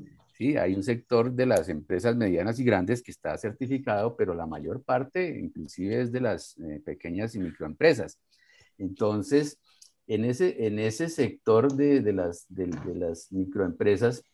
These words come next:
pues realmente, eh, es, es, es esa experiencia que lo, de lo que yo he visto, que análisis de costos y tra-, y ponerse en el caso ya de certificarse como tal, pues obviamente muchas empresas no, no, no trabajan o no alinean esos dos temas de lo,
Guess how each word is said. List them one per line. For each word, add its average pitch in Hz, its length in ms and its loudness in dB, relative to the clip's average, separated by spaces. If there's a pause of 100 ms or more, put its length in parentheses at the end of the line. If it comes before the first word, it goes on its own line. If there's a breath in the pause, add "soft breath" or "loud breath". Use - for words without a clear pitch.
(640)
pues 117 160 4
realmente, 147 840 4
eh, 117 440 2
es, - 320 -4
es, 113 280 -6
es 107 160 -6
esa 123 280 -2
experiencia 127 680 0
que 123 100 -4
lo, 101 200 0
de 95 160 -4
lo 98 120 -2
que 95 160 -2
yo 95 80 2
he 113 60 4
visto, 131 380 0
que 101 160 0
análisis 120 380 0
de 104 160 0
costos 143 440 4 (480 soft breath)
y 123 240 8
tra-, 117 240 6
y 120 120 2
ponerse 120 500 0
en 165 180 4
el 107 200 2
caso 127 320 4
ya 143 200 8
de 156 100 8
certificarse 101 1000 2
como 85 260 -6
tal, 95 300 -2 (400)
pues - 200 0
obviamente 147 600 6
muchas 147 320 4
empresas 110 720 0
no, 107 380 0
no, 113 320 0
no 123 220 2
trabajan 147 640 8
o 110 140 0
no 113 160 2
alinean 139 500 6
esos 131 300 0
dos 131 240 -2
temas 131 400 4
de 104 100 4
lo, 87 260 -2